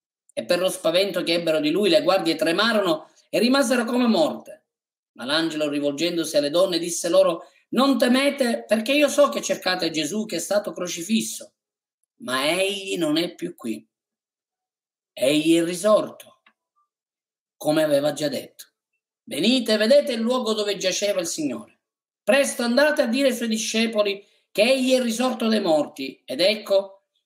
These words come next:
vi precede in Galilea. Là lo vedrete. Ecco, io ve l'ho detto." Esse dunque si allontanarono in fretta dal sepolcro con lo spavento e con grande gioia, corso-,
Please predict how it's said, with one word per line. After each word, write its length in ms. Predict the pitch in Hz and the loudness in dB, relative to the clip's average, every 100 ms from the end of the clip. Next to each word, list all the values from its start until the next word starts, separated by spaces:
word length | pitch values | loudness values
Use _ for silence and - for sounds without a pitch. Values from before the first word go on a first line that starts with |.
| _ _ | _ _
vi 180 | 127 160 | -6 -2
precede 460 | 175 170 190 196 | -2 2 2 2
in 100 | 190 | -2
Galilea. 680 | 180 180 175 143 127 110 - _ | -2 -2 0 0 0 -4 -12 _
Là 260 | - 208 269 | -2 0 2
lo 140 | 262 | 2
vedrete. 680 | 247 233 170 135 110 117 - _ _ | 2 2 2 0 -4 -10 -12 _ _
Ecco, 340 | - 170 - 202 | -2 -2 -2 -4
io 180 | 208 214 | -2 -2
ve 100 | 208 | -2
l'ho 100 | 208 | -2
detto." 540 | 160 120 113 - - _ _ _ _ _ _ _ _ _ _ _ _ _ | -2 -2 -6 -18 -20 _ _ _ _ _ _ _ _ _ _ _ _ _
Esse 320 | - 123 131 | -14 -12 -8
dunque 260 | 123 143 131 | -4 -4 -4
si 80 | 127 | -6
allontanarono 680 | 127 127 117 131 151 147 135 | -6 -6 -6 -2 0 0 -2
in 100 | 123 | 0
fretta 300 | 147 143 135 | 0 0 -2
dal 160 | 127 | -4
sepolcro 500 | - 123 147 165 - | -4 -2 0 0 -2
con 120 | 131 | -6
lo 60 | 127 | -6
spavento 500 | - - 143 170 165 | -6 -2 0 0 -2
e 60 | 131 | -6
con 180 | 143 | -4
grande 340 | 127 135 127 120 | 0 0 0 -4
gioia, 420 | 117 175 180 147 - - - | 2 2 4 0 -6 -20 -6
corso-, 640 | - 240 233 - 214 - | 0 2 0 0 2 2